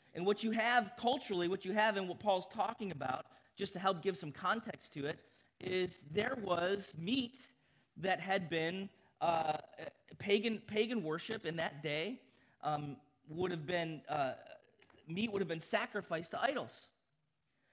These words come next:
And as pagans worshipped idols, they would sacrifice, and perfectly good meat, and then instead of wasting it, that meat would go to the marketplace, and it was probably a pretty good deal.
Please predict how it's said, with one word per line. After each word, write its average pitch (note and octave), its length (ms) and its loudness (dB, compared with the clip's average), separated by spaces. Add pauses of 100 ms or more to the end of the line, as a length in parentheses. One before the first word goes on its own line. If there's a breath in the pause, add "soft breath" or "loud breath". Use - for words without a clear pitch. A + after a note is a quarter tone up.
(280)
And D#3+ 320 -2
as F3+ 280 0
pagans G#3 500 2
worshipped G3+ 680 0
idols, A3 420 2 (420 soft breath)
they F3 120 0
would D#3+ 160 -2
sacrifice, G3+ 920 0
and F3 200 -4 (160)
perfectly B3 480 2
good A3 220 0
meat, A3+ 280 0 (1000 soft breath)
and F#3+ 180 2
then F#3+ 200 4
instead F#3+ 340 4
of F#3 120 0
wasting A3 460 2
it, G#3 200 0
that G3 200 2
meat G3+ 180 -2
would F3+ 140 -2
go G3+ 140 4
to G3+ 60 2
the G#3 80 -2
marketplace, A3+ 720 2
and F#3+ 80 -10
it D3+ 60 -12
was D#3+ 80 -10
probably G3+ 460 2
a F3+ 40 -2
pretty F#3 220 -4
good G#3 160 0
deal. C#4+ 380 4